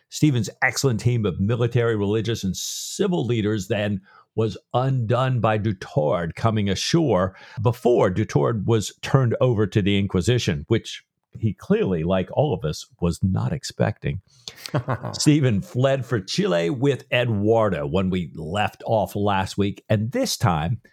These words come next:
Speaker 1: Tom Pullings makes an important discovery.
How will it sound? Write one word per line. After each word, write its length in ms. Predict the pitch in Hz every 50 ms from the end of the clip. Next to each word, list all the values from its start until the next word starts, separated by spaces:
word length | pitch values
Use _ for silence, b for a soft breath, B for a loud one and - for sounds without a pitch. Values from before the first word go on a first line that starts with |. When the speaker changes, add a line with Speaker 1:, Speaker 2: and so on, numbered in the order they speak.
| b b b b b b b
Speaker 1:
Tom 240 | - 143 156 156 -
Pullings 400 | - 175 185 175 180 175 147 127
makes 240 | 147 139 135 - -
an 80 | 113
important 560 | 107 101 92 - - - - 101 - 110 113
discovery. 640 | 98 107 - - - 120 101 95 107 143 170 180 -